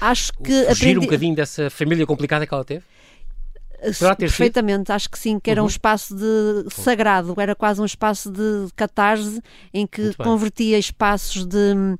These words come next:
Speaker 1: do que quer que fosse de, de mau em, eh, planos da maravilha. Ela, a pintura dela não nos transmite medo, nem nos transmite angústia, temas que muitas vezes são explorados por outras
Speaker 2: Exatamente,
Speaker 1: propostas
Speaker 2: exatamente.
Speaker 1: artísticas. Ela desenvolvia planos,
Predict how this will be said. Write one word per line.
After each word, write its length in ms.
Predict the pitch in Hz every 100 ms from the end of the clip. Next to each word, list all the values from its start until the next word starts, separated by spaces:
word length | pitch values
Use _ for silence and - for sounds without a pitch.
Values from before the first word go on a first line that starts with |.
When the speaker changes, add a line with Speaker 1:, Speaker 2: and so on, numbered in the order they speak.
| - - - -
Speaker 1:
do 180 | 180 196
que 140 | - -
quer 140 | 214
que 80 | -
fosse 380 | - 208 - -
de, 240 | 180 196
de 140 | 175 196
mau 400 | 202 208 233 233
em, 440 | 214 208 208 208 208 - - -
eh, 240 | 202 170 -
planos 280 | 214 214 196
da 80 |
maravilha. 640 | 214 214 220 190 185 175 160
Ela, 380 | 180 185 185 185 - -
a 60 | -
pintura 360 | 220 214 214 208
dela 200 | 220 220
não 160 | 226
nos 160 | 226 -
transmite 640 | 220 220 202 220 214 -
medo, 420 | 208 214 208 247 - - _ -
nem 160 | 208
nos 140 | 214 -
transmite 420 | 220 208 220 240
angústia, 640 | 220 214 233 - 196 175 160 - _ - - -
temas 260 | 202 208
que 80 | -
muitas 220 | 214 214
vezes 140 | 202 214
são 100 | 226
explorados 460 | - 190 214 220 -
por 140 | 214
outras 240 | 226 -
Speaker 2:
Exatamente, 80 | 113 208
Speaker 1:
propostas 280 | 233 233 233
Speaker 2:
exatamente. 160 | 220 220
Speaker 1:
artísticas. 640 | 208 180 - 180 185 - - - 196
Ela 240 | - 190 202
desenvolvia 580 | 185 208 220 196 220 220
planos, 600 | - 220 226 240 226